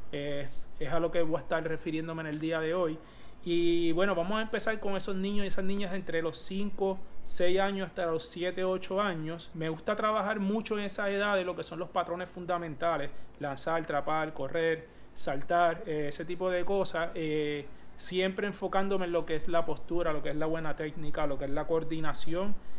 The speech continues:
y lo que es la oposición, específicamente la oposición de, de brazos y piernas, ¿no? O sea, son puntos que me gusta, eh, eh, darles especial énfasis cuando estoy trabajando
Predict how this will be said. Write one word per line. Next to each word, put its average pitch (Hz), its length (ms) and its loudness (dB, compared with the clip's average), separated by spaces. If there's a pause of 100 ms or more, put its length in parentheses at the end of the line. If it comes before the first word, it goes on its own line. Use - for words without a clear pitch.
(140)
y 165 80 0
lo 165 140 2
que 156 80 2
es 151 140 4
la 180 220 4
oposición, 170 920 0
específicamente 165 880 2
la 165 80 2
oposición 156 460 6
de, 165 140 0 (100)
de 160 240 2
brazos 156 380 2
y 170 80 2
piernas, 160 400 2
¿no? 160 60 -2
O - 20 2
sea, - 140 8
son 185 220 6 (440)
puntos 208 340 12
que 185 100 4
me 170 120 2
gusta, 165 720 6
eh, 151 480 2 (300)
eh, 156 120 6
darles 170 360 4 (140)
especial 170 520 4
énfasis 175 500 4
cuando 151 220 -4
estoy 147 220 -2
trabajando 165 720 2